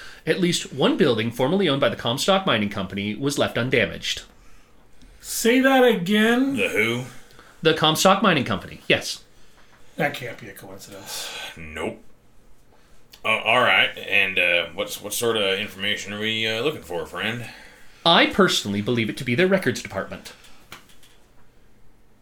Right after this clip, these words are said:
Speaker 3: All right. So, uh, books.
Speaker 2: Books.
Speaker 3: All right.
Speaker 2: Really
Speaker 1: Books,
Speaker 2: thick,
Speaker 1: yes.
Speaker 2: boring books.
Speaker 3: Yeah.
Speaker 1: <clears throat> Books, reports, et cetera. We can learn so much about, uh, life here before the war,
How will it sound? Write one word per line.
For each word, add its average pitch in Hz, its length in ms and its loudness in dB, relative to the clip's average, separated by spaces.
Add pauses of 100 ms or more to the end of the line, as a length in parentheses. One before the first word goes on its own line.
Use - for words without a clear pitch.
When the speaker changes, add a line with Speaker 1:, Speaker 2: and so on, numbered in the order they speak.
(600)
Speaker 3:
All - 80 -18 (120)
right. 92 320 -4 (1700)
So, 92 360 -2
uh, - 220 -10 (1080)
books. - 580 -4 (100)
Speaker 2:
Books. - 640 -2 (160)
Speaker 3:
All 98 100 -4
right. 90 260 0 (200)
Speaker 2:
Really 175 200 6
Speaker 1:
Books, - 140 0
Speaker 2:
thick, 277 80 6
Speaker 1:
yes. 135 200 4
Speaker 2:
boring 156 380 4
books. - 520 -4 (300)
Speaker 3:
Yeah. 110 320 0 (200)
Speaker 1:
<clears throat> - 360 -4
Books, 285 240 2
reports, 190 360 4
et 190 80 -2
cetera. 98 340 2 (240)
We 285 100 2
can 269 80 0
learn 143 160 2
so - 320 2
much 202 280 2
about, 101 300 -2 (220)
uh, 110 220 -2
life 143 260 0
here 147 160 0
before 143 300 0
the 135 80 2
war, 117 400 2